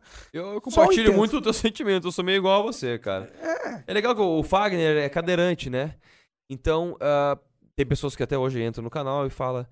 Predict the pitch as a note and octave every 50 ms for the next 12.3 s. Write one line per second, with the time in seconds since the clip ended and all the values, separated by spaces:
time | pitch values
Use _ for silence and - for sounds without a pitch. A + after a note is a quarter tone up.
0 | _ _ _ - - - G#4+ G#4 G4+ F#4 D4+ A3 A3 G3+ G3+ E3 G#3 F3 D#3+ -
1 | - D#3+ D#3 D3 D3+ D3 D3 C#3+ C#3+ D3 C#3 - - D3+ C#3 C#3 - C3+ C3 B2
2 | G#2+ G#2+ G#2 F#2 F2+ F2 A2+ A#2 A2+ A2 A#2 A#2+ A#2+ - C#3+ C#3 C#3 _ _ _
3 | _ _ _ _ _ - G#3 - G3 F#3+ - B3+ B3 B3 E3 C#3 C3+ B2+ - D#3+
4 | - - F3+ F#3 - - E3 E3+ F#3 F#3 F3 - - F3 E3 D#3+ - - - -
5 | - _ - F3 D#3 F#3 F#3+ G3+ A3+ B3 C4 - - - - - - F#3+ G3 G#3
6 | - A3+ - - A3 G#3+ F#3+ G#3 G3+ - B2+ F#3 G3 F#3+ F#3+ - G3+ F#3+ E3 F#3
7 | F#3 F#3 F3+ F3 E3+ D#3+ D#3+ D#3 D3+ D3 C#3+ C3+ _ - D#3+ E3 F3 F#3+ G3 -
8 | G3 E3+ F3+ F3 D#3+ F3+ D3+ C3 D3 D3 E3 - - A3+ A#3 B3 G3 G3+ F#3 -
9 | D#3 B2 B2 A#2 A#2 A#2 G#2+ G#2 G#2 F#2+ F2+ _ _ _ _ _ _ _ _ _
10 | _ _ _ - - C#3+ D3+ C#3+ B2 G#2+ F2 A#2 B2+ B2+ A2 G2+ - - - -
11 | A#2 A#2+ A#2 - A2+ A2+ A2 A#2 A2+ - B2+ A#2+ - B2 A2+ - B2+ A2 G#2+ F2
12 | E2 E2 - - G#2+